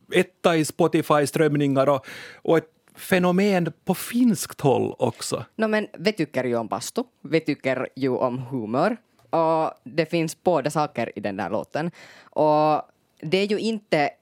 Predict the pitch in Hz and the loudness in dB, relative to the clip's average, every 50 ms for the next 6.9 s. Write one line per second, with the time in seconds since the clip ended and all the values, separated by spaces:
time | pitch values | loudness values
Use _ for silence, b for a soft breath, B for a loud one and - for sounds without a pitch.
0 | _ _ - - - - 139 147 143 135 139 139 131 - 160 - - 180 185 185 | _ _ -14 -10 -4 0 0 2 2 2 2 0 0 -2 -4 -2 0 -2 -2 -2
1 | 165 - 139 123 - 123 131 - - - 131 131 120 - - 139 143 135 131 127 | -2 -4 -4 -4 -4 -6 -8 -6 -6 -6 -6 -6 -6 -6 -4 -4 -4 -2 -4 -6
2 | - - - 143 139 135 123 - _ - 120 120 117 113 113 85 - - _ 143 | -8 -4 -2 0 0 0 -2 -4 _ -6 -4 -2 -2 -2 -2 -4 -6 -8 _ -2
3 | 147 151 151 127 127 - - - 156 156 135 110 127 123 120 - 156 139 - - | 0 2 2 2 0 -2 -2 -2 0 0 0 0 -2 -4 -4 -4 -4 -4 -4 -8
4 | 143 120 - 147 147 143 143 170 170 160 139 123 120 - - - - - - 175 | -12 -10 -4 -2 -2 -2 2 2 2 2 2 0 -2 -2 -4 -12 -18 -10 -10 -2
5 | 151 151 139 - 143 135 123 117 113 113 110 98 71 76 - - _ - 120 110 | -2 -2 0 0 -2 0 0 0 -2 -2 -2 -2 -4 -6 -10 -14 _ -4 -2 -2
6 | 107 - - B B B 131 120 110 107 110 - 143 139 135 139 139 131 | -2 -6 -14 B B B -2 0 0 -2 0 0 2 2 4 4 2 2